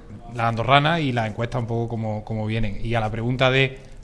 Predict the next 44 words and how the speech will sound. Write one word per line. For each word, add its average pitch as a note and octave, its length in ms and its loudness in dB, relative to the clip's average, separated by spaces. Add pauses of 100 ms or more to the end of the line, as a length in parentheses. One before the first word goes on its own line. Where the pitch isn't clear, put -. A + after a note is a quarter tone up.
(280)
"Me A#2 220 -2
sorprende B2+ 480 0
mucho C#3 420 -2
que A2 100 -6
Ciudadanos A#2 420 -4
caiga C3 340 0
de G2+ 200 -6
esta - 240 -10
manera A#2 300 0
tan B2 120 -2
estrepitosa", B2+ 760 -4
Manuel A2 240 -6
Trujillo B2+ 320 -2
me C3 80 0
respondió, B2 640 0 (380)
"Todo C#3 160 0
lo D3+ 100 2
que D3+ 80 0
sube D#3 220 0
muy D3+ 180 2
rápido, D3+ 440 2 (280)
baja B2+ 320 2
muy C3+ 220 2
rápido A#2+ 400 2
después". G2+ 340 -8 (440)
O - 40 -18
sea, A2+ 300 -2 (440)
eh, B2+ 360 2
todos D#3 220 4
estos F3 180 2
movimientos E3 440 0
con D3 120 -2
estos D3 160 -4
nuevos C#3 240 0
partidos C3 480 0
que A2 120 -6
se A2 120 -4
nos A2 100 -4
están A2 200 -2
haciendo C3+ 280 0
viejos C3 240 -2
también C3 260 -2
muy B2+ 160 0
pronto, C#3 460 0